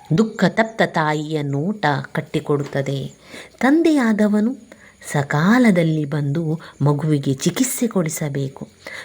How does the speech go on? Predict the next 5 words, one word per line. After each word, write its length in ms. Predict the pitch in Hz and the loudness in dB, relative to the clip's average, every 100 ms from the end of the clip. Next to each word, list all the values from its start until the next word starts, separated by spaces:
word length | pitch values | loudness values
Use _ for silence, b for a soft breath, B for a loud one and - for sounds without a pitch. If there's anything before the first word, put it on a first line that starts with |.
| B | B
ಚಿಕಿತ್ಸೆ 460 | - 262 294 - 220 | 0 2 0 2 -2
ಕೊಡಿಸಿ 540 | 214 202 294 - 247 | 2 2 2 0 0
ವೈದ್ಯೋಪಚಾರ 1040 | 165 175 165 - 226 277 226 202 180 165 160 160 156 B B | 0 0 -2 2 2 4 0 0 -2 0 0 -2 -4 B B
ನಡೆಸಬೇಕಿತ್ತು. 1000 | 160 175 240 233 175 160 160 147 - 113 B B B | 2 2 2 0 0 -6 -8 -12 -12 -14 B B B
ವೈದ್ಯೋಪಚಾರ 880 | 156 151 139 170 202 202 190 170 147 | 0 0 2 4 4 2 0 2 2